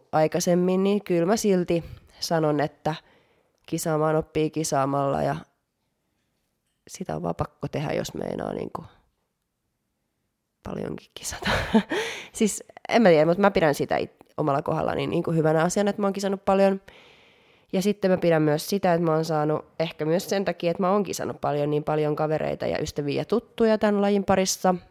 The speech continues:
mikä on myös vaan entistä enemmän tehnyt tästä kivempaa ja sitonut tähän touhuun mukaan ja antanut enemmän totta kai, kun tuntee ihmisiä, ketkä on samanhenkisiä ja saa jakaa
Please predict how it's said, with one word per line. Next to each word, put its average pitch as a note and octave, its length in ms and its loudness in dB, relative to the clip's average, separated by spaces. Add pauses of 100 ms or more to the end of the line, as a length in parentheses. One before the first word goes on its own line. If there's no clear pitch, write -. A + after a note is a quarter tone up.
(300)
mikä D#3+ 320 2
on D#3 120 6
myös D#3 400 2 (260)
vaan D3+ 200 0
entistä D#3 340 -4
enemmän D3 360 0 (640)
tehnyt D3+ 260 -4
tästä - 240 -6
kivempaa C#3+ 460 0
ja D#3+ 140 -2 (480)
sitonut C#3+ 540 -4
tähän D3+ 380 -6 (120)
touhuun C#3+ 440 -2
mukaan C#2 520 -2
ja E2 100 0 (1000)
antanut D#3 360 4
enemmän C3+ 320 4
totta - 240 -4
kai, - 200 0
kun - 160 -4
tuntee F2 280 -2
ihmisiä, - 420 -4
ketkä - 260 -8
on E3 80 -4
samanhenkisiä D#3 800 -4
ja E3+ 60 -4
saa D#3+ 280 0
jakaa D#3+ 400 0